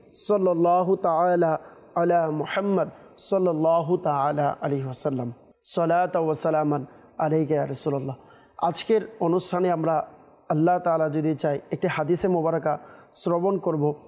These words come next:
যা মুত্তাফাক আলাই হাদিস বলা হয়, অর্থাৎ বুখারী এবং মুসলিম শরীফের মধ্যে এই হাদিসটি বর্ণনা করা হয়েছে।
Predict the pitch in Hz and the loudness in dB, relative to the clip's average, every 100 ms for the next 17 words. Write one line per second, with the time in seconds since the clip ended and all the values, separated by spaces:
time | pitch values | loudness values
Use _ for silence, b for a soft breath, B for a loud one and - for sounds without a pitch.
0 | B B - 151 170 165 165 - - 170 | B B -4 0 2 2 -2 -8 -2 0
1 | 175 175 196 190 190 185 - - - 156 | 0 0 -2 0 -2 -2 -8 -14 -4 0
2 | 160 202 170 - 147 175 - - - 151 | 2 2 0 -2 0 2 0 -6 -8 -2
3 | 143 151 170 147 139 - - - 160 175 | 0 2 0 -2 -6 -10 -20 -8 -4 -2
4 | 156 - B B - 156 170 208 214 202 | -2 -6 B B -2 0 2 0 2 2
5 | 180 170 165 - 214 190 180 170 170 156 | 2 2 0 0 0 0 0 2 2 0
6 | 151 143 156 - - - 175 - 147 180 | 0 0 -2 -4 -14 -2 -2 0 -2 0
7 | - - 156 B B B - 170 175 175 | -2 -2 -4 B B B -4 0 2 2
8 | 170 156 151 143 131 143 131 - | 2 -2 -2 -2 0 -2 -2 -6